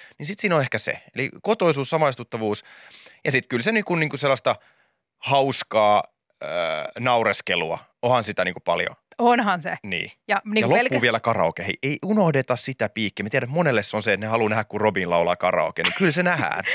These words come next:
Speaker 2: <laughs> Niin, se on ihan mieletöntä. Ja siis mä just ajattelin, että se niinku,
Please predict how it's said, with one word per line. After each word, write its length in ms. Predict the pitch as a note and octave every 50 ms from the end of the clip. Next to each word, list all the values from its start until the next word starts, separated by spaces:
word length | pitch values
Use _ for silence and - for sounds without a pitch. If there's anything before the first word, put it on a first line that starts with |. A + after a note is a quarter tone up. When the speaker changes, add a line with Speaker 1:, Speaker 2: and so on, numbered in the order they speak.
| - -
Speaker 2:
<laughs> 180 | G#4+ - A#4
Niin, 380 | B4 B4 A#4+ G4+ F4+ E4+ E4+ D#4
se 80 | F#4+
on 80 | F#4+ F#4+
ihan 180 | F#4 F#4 F4+ F4+
mieletöntä. 540 | G4 G4+ F4 D#4 C#4 A3+ C#4+ C#4+ B3 B3+
Ja 140 | A#3+ A#3+ A#3+
siis 160 | A#3 C#4 A3+
mä 280 | C4 C4+ C4 C#4 C#4 -
just 180 | C#4 C4+ B3+ C4+
ajattelin, 460 | C#4+ D4+ C#4 G#3+ A3 G3+ G3 F#3+ G3
että 140 | G3 - -
se 60 | G#3+
niinku, 300 | G#3+ G3+ G3+ G3 G3+